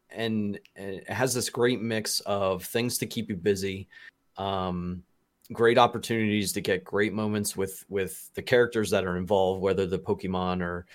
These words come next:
or, or not, or, um, and, and the artistic side to it to keep you moving in that direction. And, um, I, I think I'm gonna gi-, I'm gonna give it a, a nine out of ten because the plot is a little, like,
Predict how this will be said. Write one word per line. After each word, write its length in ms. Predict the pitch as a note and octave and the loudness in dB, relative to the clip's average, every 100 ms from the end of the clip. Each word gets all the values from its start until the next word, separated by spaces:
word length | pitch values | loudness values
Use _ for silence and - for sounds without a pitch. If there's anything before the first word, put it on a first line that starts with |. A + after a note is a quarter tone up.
| - - _ | -20 -20 _
or, 300 | G2 F#2 F2+ | -2 0 0
or 180 | F2 F#2+ | 0 0
not, 400 | F2+ F2 F2+ F2 | 0 2 2 0
or, 240 | F2 F2+ | -2 -2
um, 440 | F2 F2 E2 E2+ E2 _ - | -2 -4 -4 -8 -10 _ -8
and, 420 | F#2 F2+ F2 E2 - - | -4 -2 -2 -4 -6 -4
and 400 | F2+ F2 E2+ D#2+ | -2 -2 -4 -6
the 260 | F#2 F2 F2+ | -4 -4 -4
artistic 460 | F2+ - G2 - - | -4 -2 -2 -2 -2
side 320 | G#2+ G#2 F#2+ | 2 2 0
to 180 | - G2+ | 0 0
it 100 | F#2+ | 0
to 60 | F2 | -4
keep 240 | - F2+ | -8 -6
you 60 | F#2+ | -2
moving 300 | F#2+ F2+ F2+ | -2 -2 -2
in 100 | F2 | 0
that 240 | G#2 G2+ | 0 0
direction. 640 | G2 G2+ F#2+ G2 F#2+ F#2 | 0 0 0 -2 -2 -2
And, 560 | F#2 - F2 E2+ E2+ E2+ - - - _ _ - | -4 -6 -6 -6 -8 -6 -8 -10 -20 _ _ -6
um, 540 | F2+ E2+ E2+ E2+ E2+ _ _ _ _ _ | -4 -2 -4 -8 -12 _ _ _ _ _
I, 160 | A2 - | -8 -2
I 120 | A#2 | -2
think 200 | A2+ E3 | 6 8
I'm 100 | G3+ | 8
gonna 200 | F3+ C#3 | 8 8
gi-, 100 | A2+ - | 6 2
I'm 140 | C3 | 4
gonna 180 | D#3 C#3 | 6 6
give 160 | A#2+ | 6
it 220 | A2 G#2 - | 6 4 2
a, 400 | G2 F#2 F2+ F2+ - | 2 2 0 -2 -4
a 100 | F2+ | -4
nine 360 | F#2+ G2+ G#2+ | 0 2 2
out 100 | G2+ | 2
of 100 | F#2 | 0
ten 380 | - F#2 E2+ E2+ - | 0 -2 -2 -6 -8
because 320 | G2 B2+ - | 0 2 4
the 100 | A#2+ | 2
plot 520 | - - F#3+ A3+ - | 2 6 8 8 6
is 240 | C#3 D#3 C3+ | 4 6 6
a 60 | |
little, 360 | A#2+ B2+ B2 A2+ | 6 6 8 6
like, 380 | G#2 G2+ F#2+ | 4 2 0